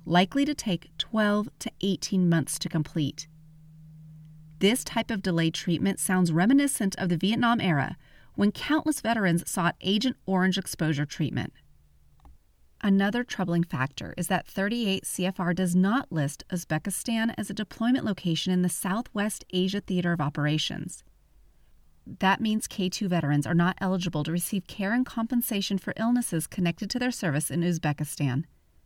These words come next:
For Mark Jackson, legislative director at Stronghold Freedom Foundation, it all boils down to this. Add Uzbekistan to thirty-eight C F R.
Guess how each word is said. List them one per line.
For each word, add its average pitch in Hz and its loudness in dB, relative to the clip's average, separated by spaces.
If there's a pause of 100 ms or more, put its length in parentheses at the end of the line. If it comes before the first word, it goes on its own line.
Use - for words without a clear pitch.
(380)
For 214 2
Mark 233 4
Jackson, 151 0
legislative 180 0
director 156 -2
at - -2
Stronghold 180 0
Freedom 208 0
Foundation, 220 0 (120)
it 262 2
all 202 0
boils 185 0
down 147 2
to 151 -2
this. - -6 (960)
Add 185 4
Uzbekistan 175 0
to 202 -2
thirty-eight 160 2
C 156 -2
F 147 0
R. 139 -2